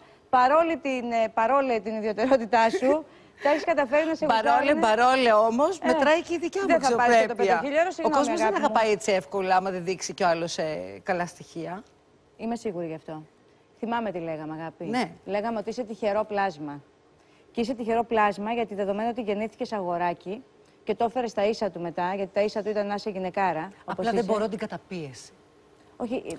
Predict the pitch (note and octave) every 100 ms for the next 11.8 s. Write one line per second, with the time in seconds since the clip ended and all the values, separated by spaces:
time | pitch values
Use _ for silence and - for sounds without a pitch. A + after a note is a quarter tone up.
0 | - B3 B3+ - B3+ C4 B3 C4+ A3 A3
1 | G3+ A3 A#3 G3+ G3+ G#3+ A3+ A3 G3+ A3+
2 | A3 A#3+ - - G#3+ G#3+ C4+ A#3+ G#3 F#3
3 | F#3 F3+ E3+ - G3 G3+ G3 - F#3+ G3+
4 | - F#3+ F#3 G#3 G3 F3+ E3+ E3 G3 F3
5 | E3+ E3+ G3+ A#3+ - - - A3+ A#3 F4+
6 | C#4+ - G3 G3 C4+ C4+ - A#3+ G3+ G3+
7 | F#3 G3 F#3 G3+ F#3+ F#3 G3 G#3 G#3+ -
8 | G#3+ G3+ - G3+ F#3+ G3+ - _ _ _
9 | _ _ _ A3 G#3+ G3+ G3+ - G3 A3+
10 | G#3+ G#3 G3+ F#3+ G3 F3+ G#3+ G#3 F#3+ -
11 | D3+ G#3 G3+ F#3+ F#3+ G#3 B3 -